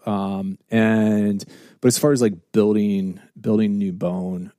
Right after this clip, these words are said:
um, that part, I think we don't, we don't really know that very well. So there was a really nice study. Well, first off, we, we know that people who tend to do more impact type sports, uh, that, that, you know, that, that seems to be very protective. And so particularly if you do it between the ages of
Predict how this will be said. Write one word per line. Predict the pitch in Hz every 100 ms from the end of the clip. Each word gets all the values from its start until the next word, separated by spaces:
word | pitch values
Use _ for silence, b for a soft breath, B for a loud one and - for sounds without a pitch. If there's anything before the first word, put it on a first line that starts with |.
| _
um, | 101 90 87 90
that | 107 113 117
part, | - 107 92 -
I |
think | 107 117 101
we | 104
don't, | 110 98 -
we | 131
don't | 123
really | 117 104
know | 95 92 92
that | 92 -
very | - 98
well. | 104 98
So | 98 117
there | 113 113
was | 107
a | 110 104 B B B
really | - 120 120 113
nice | 107 98 101
study. | - - 95 98 95 92 - _
Well, | -
first | 123 156 123
off, | 107
we, | 117
we | 127
know | 123 123 117
that | 107 -
people | 127 107
who | 113
tend | 101 110
to | 101
do | 101
more | 95 95
impact | 92 101 - 92 -
type | - 98
sports, | - 98 95 95 - - b b b b b b -
uh, | - - 139 -
that, | 180 -
that, | 131
you |
know, | 123
that, | 123 131 - -
that | - 123 -
seems | 147 110
to |
be | 110 101
very | 98 90
protective. | 98 - 92 - 107 110
And | 107
so | - 107 101 101
particularly | 127 - 180 175 151
if | 120
you | 120
do | 107 110 110
it | 101
between | 120 110 123
the | 113
ages | 98 104 107 98
of | 107 98